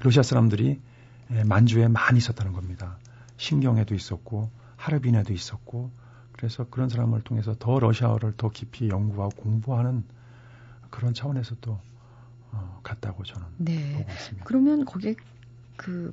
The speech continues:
Speaker 2: 만주로 건너가서는요, 생계를 위해서 어떤 일을 하셨나요?
Speaker 1: 어, 만주 처음 갔을 때, 어, 사실 백석 선생님이 함흥 영성고보 간 것도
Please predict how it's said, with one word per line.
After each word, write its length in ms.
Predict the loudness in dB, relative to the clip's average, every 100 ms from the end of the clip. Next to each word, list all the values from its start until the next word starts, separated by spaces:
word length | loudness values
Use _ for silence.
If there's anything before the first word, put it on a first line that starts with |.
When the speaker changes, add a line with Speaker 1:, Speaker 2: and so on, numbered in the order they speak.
| -4
Speaker 2:
만주로 680 | 0 0 0 0 0 0 -2
건너가서는요, 1080 | 0 0 0 -2 -4 -4 -4 -2 -2 -2 -6 -16 -20 -18 -10
생계를 500 | -2 0 2 2 0
위해서 240 | 0 -4
어떤 260 | -6 0 2
일을 200 | 2 0
하셨나요? 720 | -2 -4 -6 -4 -6 -6 -6 -4
Speaker 1:
어, 180 | 0 4
만주 680 | 4 4 4 0 0 0 -2
처음 280 | -2 0 0
갔을 280 | 0 -2 -4
때, 280 | -2 -4 -4 -10 -20 -20 -12 -4
어, 100 | -2
사실 360 | -2 0 2 2
백석 260 | 4 4
선생님이 340 | 4 6 6 4
함흥 300 | 6 6 8
영성고보 520 | 6 6 4 2 2
간 480 | 2 0 0 0 2
것도 420 | 0 -2 -4 -6